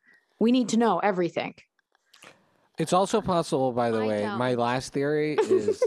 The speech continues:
Speaker 2: the girl who got her leg broken is the one behind everything. And she's really
Speaker 3: <laughs>
Speaker 2: upset she didn't
Speaker 3: Orchestrated it.
Speaker 1: She didn't, she
Speaker 3: Her,
Speaker 1: didn't make it
Speaker 3: her
Speaker 1: to
Speaker 3: ultimate
Speaker 1: nationals.
Speaker 3: revenge.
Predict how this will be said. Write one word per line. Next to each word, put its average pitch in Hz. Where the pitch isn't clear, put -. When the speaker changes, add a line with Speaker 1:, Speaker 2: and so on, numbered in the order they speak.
Speaker 2:
the 113
girl 120
who 113
got 107
her 110
leg 107
broken 131
is 123
the 113
one 101
behind 90
everything. 85
And 415
she's 523
really 117
Speaker 3:
<laughs> 113
Speaker 2:
upset 220
she 123
didn't 113
Speaker 3:
Orchestrated 101
it. 78
Speaker 1:
She 226
didn't, 202
she -
Speaker 3:
Her, 202
Speaker 1:
didn't 180
make 180
it 180
Speaker 3:
her 190
Speaker 1:
to -
Speaker 3:
ultimate 175
Speaker 1:
nationals. 214
Speaker 3:
revenge. 175